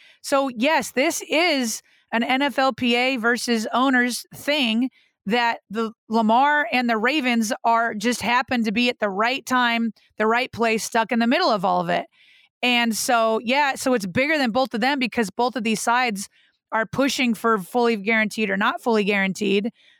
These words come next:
Um, but I, that doesn't mean that the Ravens are a pawn and it doesn't mean that Lamar's a pawn 'cause both of them probably really do want those things. So, um, but yeah, so like I said, I don't know their personal feelings, but all this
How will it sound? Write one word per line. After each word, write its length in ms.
Um, 280
but 140
I, 120
that 180
doesn't 300
mean 260
that 140
the 100
Ravens 460
are 80
a 80
pawn 360
and 100
it 100
doesn't 260
mean 140
that 120
Lamar's 420
a 40
pawn 360
'cause 200
both 280
of 80
them 120
probably 560
really 200
do 180
want 260
those 220
things. 500
So, 600
um, 500
but 140
yeah, 220
so 160
like 180
I 60
said, 180
I 60
don't 140
know 100
their 140
personal 360
feelings, 320
but 240
all 220
this 340